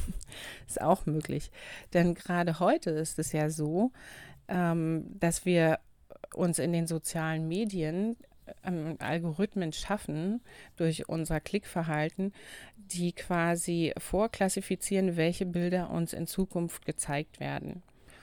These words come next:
Ähm, bei Instagram, äh, äh,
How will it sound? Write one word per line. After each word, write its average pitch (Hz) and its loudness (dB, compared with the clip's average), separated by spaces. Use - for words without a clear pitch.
Ähm, 160 0
bei 156 6
Instagram, 185 2
äh, - 0
äh, - -4